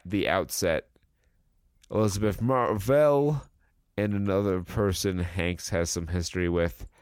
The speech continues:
and the current character, actor, de jour Bill Camp,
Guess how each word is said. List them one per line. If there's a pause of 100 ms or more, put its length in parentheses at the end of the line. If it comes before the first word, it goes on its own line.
(320)
and
the
current
character, (100)
actor, (320)
de
jour
Bill
Camp,